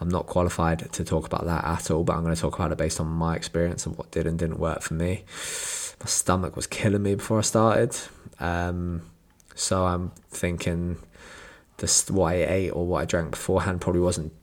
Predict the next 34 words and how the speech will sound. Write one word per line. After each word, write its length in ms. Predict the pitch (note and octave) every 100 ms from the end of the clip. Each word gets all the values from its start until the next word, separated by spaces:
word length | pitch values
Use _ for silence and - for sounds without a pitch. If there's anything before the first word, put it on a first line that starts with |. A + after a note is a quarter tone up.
| -
best 400 | F#2+ B2 - -
for 140 | G#2
me. 360 | G2+ G#2+ B2+ D3+
But 100 | G#2
this 180 | C3 -
is 120 | D3
why 120 | C#3
it 40 | A#2
was 100 | A2+
a 60 |
great 300 | G#2+ A#2 -
thing 160 | A#2+ A2
to 120 | -
do, 280 | F#2+ B2 F#2
because 540 | D#2+ E2 F2 E2 - - - - - - _ _ _ _ _ _ _ - _ _ _ _ _ _ _ - -
it's, 180 | A2
this 220 | - B2 C#3
is 120 | A#2
why 140 | A#2+
you 160 | A#2 G#2+
do 180 | C3+ C3+
stuff 260 | - G2+
like 100 | G2
this 180 | F2+ -
in 80 | F#2
training, 360 | F#2 F#2 F#2
'cause 220 | E2+ G#2+ -
you 100 | G#2
do 260 | B2+ C3+
things 300 | C3 G#2 G2+
and 100 | G#2+
you're 100 | G#2+
like, 140 | G#2 F#2+
"Whoa, 580 | G#2 C3 A#2 G#2 C3